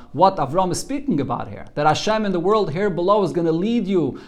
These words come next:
going to bring the wife for Rif-, for, for, for Yitzchak, so then why doesn't Rashi bring in the Dibra Maskil from the continuation of the pasuk where it speaks about this theme here?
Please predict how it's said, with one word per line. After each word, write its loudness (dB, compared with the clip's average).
going 4
to -6
bring -2
the 0
wife 2
for -4
Rif-, 2
for, 0
for, -2
for -4
Yitzchak, 0
so -4
then 0
why 6
doesn't 0
Rashi 0
bring 0
in 0
the 0
Dibra 0
Maskil 0
from 2
the -2
continuation -2
of -2
the 0
pasuk -2
where 2
it 0
speaks -6
about -2
this -8
theme -2
here? -8